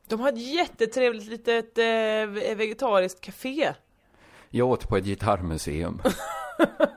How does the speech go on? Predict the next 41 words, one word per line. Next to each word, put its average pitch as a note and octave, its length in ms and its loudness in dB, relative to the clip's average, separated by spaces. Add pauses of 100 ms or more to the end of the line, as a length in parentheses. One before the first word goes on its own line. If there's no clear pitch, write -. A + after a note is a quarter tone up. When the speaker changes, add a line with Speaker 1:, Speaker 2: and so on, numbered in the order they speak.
(1600)
Speaker 1:
Det B3+ 300 4
var C#4+ 140 4
nog C4+ 140 6
inte C4+ 180 -2
samma. F3+ 480 4 (640)
Speaker 2:
Valle A2+ 260 4
Wester A#2+ 280 2
som G2+ 160 0
fick A2 120 -2
välja G#2 280 2
ställe, F2 360 0
han G2+ 160 0
sa, E2+ 300 0 (140)
"Vi A#2+ 100 -4
kan B2+ 120 0
väl B2+ 100 0
gå B2+ 100 4
och B2 80 6
äta A2 200 0
på A2 80 -2
gitarrmuseet, G2+ 840 0
för G#3 120 -6
Speaker 1:
Mm. G#2 60 2
Speaker 2:
där G#2 160 2
åt F#2 220 0
jag F2+ 100 2
igår." F2+ 340 -2 (100)
Speaker 1:
<laughs> - 80 -16
Ja, C4 380 6
och, A3 220 -2
och G#3 120 0
han G3+ 160 0
tyckte G#3 260 -6
om C#4 180 -4
det. C3+ 140 -6 (380)
Speaker 2:
Nå, D#3 540 2
ja, G#2 420 4
det G2+ 60 0
var D2 80 -4
ju D#2+ 60 -4
trevligt. C3 600 0